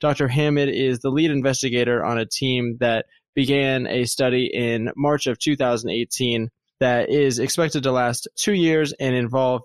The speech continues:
over six hundred patients. Doctor Hammett and his team are working to use existing medications and treatments to provide opioid-free recovery to their surgery patients.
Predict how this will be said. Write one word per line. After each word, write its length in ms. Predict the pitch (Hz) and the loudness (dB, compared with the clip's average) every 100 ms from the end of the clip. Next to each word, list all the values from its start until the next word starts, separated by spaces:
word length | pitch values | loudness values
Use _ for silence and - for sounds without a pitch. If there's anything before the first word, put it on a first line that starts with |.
| - | -2
over 360 | 139 120 123 117 | -2 0 -2 -2
six 360 | - 175 - | -2 -2 -4
hundred 420 | - 147 135 123 | -2 -2 0 0
patients. 600 | - 120 - 101 98 - - _ _ _ _ - | 0 -2 -2 -4 -6 -8 -12 _ _ _ _ -2
Doctor 260 | 151 147 135 | 0 2 2
Hammett 320 | 165 165 156 | 2 2 2
and 140 | 143 | 2
his 260 | 131 147 - | 0 0 -2
team 400 | - 139 131 117 - - - | 0 0 0 -4 -10 -14 -2
are 260 | 135 131 135 | 0 2 2
working 400 | 160 156 147 127 | 0 0 -4 -2
to 120 | 143 | -2
use 380 | 135 139 135 117 | 0 2 0 0
existing 580 | 127 117 151 165 160 143 | -4 -2 -2 0 0 2
medications 680 | 131 120 135 131 127 117 | 2 0 0 0 -2 0
and 120 | 117 | -2
treatments 480 | - 135 127 117 - - - - - | 0 0 0 -2 -4 -14 -20 -16 -4
to 440 | - 131 120 117 120 | 0 2 2 0 0
provide 420 | 135 127 120 120 - _ - | 0 2 2 -2 -10 _ -2
opioid-free 680 | 160 156 147 135 120 139 131 | 0 2 2 2 0 -2 0
recovery 480 | 120 135 120 117 110 | 0 -2 -2 -2 -4
to 80 | 131 | -2
their 120 | 117 | -2
surgery 440 | 110 127 113 117 110 | -2 -2 -2 -2 0
patients. 560 | 113 110 110 - - | -2 -2 -6 -6 -10